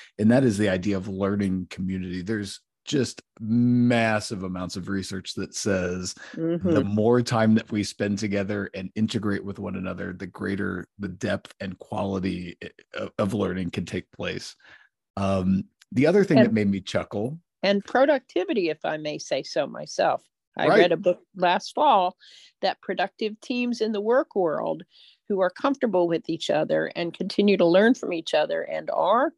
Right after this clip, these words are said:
Speaker 2: more different than each other will be significantly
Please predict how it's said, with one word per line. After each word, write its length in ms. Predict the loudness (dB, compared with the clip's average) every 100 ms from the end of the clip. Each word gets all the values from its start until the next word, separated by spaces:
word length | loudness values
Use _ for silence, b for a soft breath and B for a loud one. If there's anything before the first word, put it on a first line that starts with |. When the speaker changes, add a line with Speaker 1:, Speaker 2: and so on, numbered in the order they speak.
| _
Speaker 2:
more 280 | -4 0 -2
different 800 | -4 -6 -6 -4 -4 -4 -8 -14 B B B _
than 280 | -2 0 0
each 220 | -4 -4
other 420 | -2 -2 -2 -6 -6
will 320 | -2 0 0
be 300 | -2 -6 -6
significantly 1040 | -4 0 2 2 2 -2 -2 -2 -4 -6